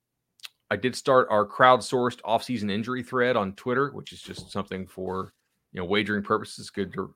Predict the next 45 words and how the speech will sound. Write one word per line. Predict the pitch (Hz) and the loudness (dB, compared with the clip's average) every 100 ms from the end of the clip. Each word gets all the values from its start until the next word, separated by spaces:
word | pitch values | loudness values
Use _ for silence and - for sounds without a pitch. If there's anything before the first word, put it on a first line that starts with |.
| - | -14
remind | 101 92 98 | -6 -2 0
yourself | 92 - 95 - | -2 -2 -2 -2
who | 98 | -2
got | 92 92 | -2 0
hurt | 107 113 - | 2 2 -2
or | 92 92 | -8 -8
who | |
got | 90 - - | -8 -10 -6
ruled | 101 98 | -2 0
ineligible. | 92 92 117 104 107 117 - _ _ _ _ _ _ _ - | 0 0 0 0 -2 -2 -4 _ _ _ _ _ _ _ 0
And, | 131 135 | 2 6
uh, | 135 135 - _ _ _ _ - | 8 6 4 _ _ _ _ -4
one | 123 170 202 | 4 6 6
actually | 156 156 - 156 147 | 6 6 4 -2 0
is, | 135 120 | -2 -4
is | - 117 | -6 -6
a | 120 - - - _ | -8 -14 -20 -20 _
person | 135 131 131 | -4 -2 -4
at | |
F | 123 | -6
S | 123 | -6
U | 135 | -2
plays, | 120 82 - - 98 | -2 -2 -8 -16 -14
uh, | 92 | -4
Boston | 98 110 127 | 2 2 2
College. | 113 98 104 117 - | 4 6 6 2 -6
Unfortunately, | - 95 - 107 95 101 | -10 -2 0 0 -2 -8
Christian | - 107 - | -4 -4 -4
Mahogany, | 101 101 131 107 85 107 - _ - _ _ | -6 -2 -2 -2 -4 -6 -10 _ -20 _ _
who | 98 | -8
was | 95 92 92 | -6 -8 -8
one | 95 95 | -6 -4
of | |
the | 90 | -4
top | - 101 - | 0 0 0
three | 110 98 | 0 0
or | 95 | 0
four | - 98 - | 0 0 0
offensive | 92 92 - 90 | -2 -4 -10 -4
linemen, | 95 101 95 90 92 - - | 2 2 2 -2 -8 -14 -12
uh, | 90 95 95 | -10 -10 -10
for | 101 95 98 _ _ _ _ - | -6 -6 -8 _ _ _ _ -6
centers | - 104 104 | -2 0 -2
and | 101 | -2
guards | 104 101 117 | 0 0 -4